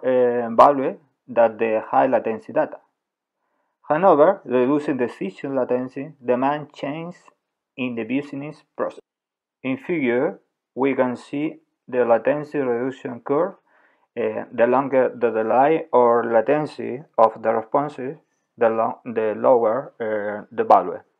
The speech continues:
This figure shows the time of action or distance of action, that is the duration between in the event and the action, and the net benefit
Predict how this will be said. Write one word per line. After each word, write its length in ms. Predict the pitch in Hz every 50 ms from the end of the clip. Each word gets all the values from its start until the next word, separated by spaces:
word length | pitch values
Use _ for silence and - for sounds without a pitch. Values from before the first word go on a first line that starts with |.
| _ - - - - _ _ -
This 160 | 147 165 -
figure 460 | - - 220 202 131 127 127 143 156
shows 400 | 147 - - 123 123 123 123 120
the 440 | 120 120 113 113 113 113 110 110 - _ -
time 360 | 123 131 143 143 160 170 - _ -
of 180 | 135 123 117 - - -
action 520 | 143 151 147 - - - 107 101 101 - _ _
or 160 | - 113 107 104
distance 560 | - 107 - _ - 127 131 143 147 147 - - 135 135 135 _ _ -
of 180 | - 104 - - _ -
action, 460 | 151 175 - - - 131 151 190 185 _ _ _ _
that 260 | - 147 170 165 - - -
is 300 | 147 143 147 147 - _ -
the 340 | 123 110 113 113 107 - 107
duration 560 | 117 156 202 196 180 - - - 151 143 139 - 127
between 420 | 123 131 127 123 120 120 123 120 120 _
in 280 | - 117 113 113 107 98 _ - - _ _ _ -
the 240 | 107 104 104 104 - -
event 400 | 113 107 - 135 165 202 220 226 - _ - - _
and 140 | - 135 135
the 80 | 127 117
action, 400 | 104 - - - 101 98 - _ _ _ _ _ - - _ _
and 200 | - 113 107 110
the 180 | 107 107 110 - - _
net 320 | 123 127 160 196 190 - - - -
benefit 560 | 120 123 143 156 143 113 95 - 110 101